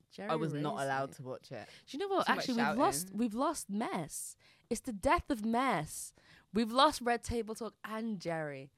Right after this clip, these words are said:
Speaker 2: Yeah, I didn't, I don't care.
Speaker 1: We've lost toxic conversations. Wow.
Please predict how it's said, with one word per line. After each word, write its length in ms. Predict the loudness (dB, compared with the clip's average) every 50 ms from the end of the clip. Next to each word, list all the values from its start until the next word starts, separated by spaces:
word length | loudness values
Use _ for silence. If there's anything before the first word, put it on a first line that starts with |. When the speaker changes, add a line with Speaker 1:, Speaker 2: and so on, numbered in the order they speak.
| _ -16
Speaker 2:
Yeah, 240 | -14 -12 -12 -10 -6 -4
I 120 | -4 -4
didn't, 240 | -6 -8 -10 -12 -10 -10
I 40 | -10 -10
don't 220 | -12 -14 -16 -20
care. 80 | -18 -10
Speaker 1:
We've 300 | -6 -4 -2 -2 -2 -4
lost 380 | -2 0 0 0 0 -2 -6 -12
toxic 500 | -6 -4 -2 -2 -2 -4 -8 -12 -12 -12
conversations. 1000 | -12 -12 -12 -12 -12 -12 -12 -12 -10 -10 -10 -10 -12 -12 -14 -14 -14 -14 -18 -20 -20 _ _ _ _ _ _ _ _ _ _ _ _ _ _ _ _ _ -14 -8
Wow. 460 | -4 -2 0 0 0 0 -2 -4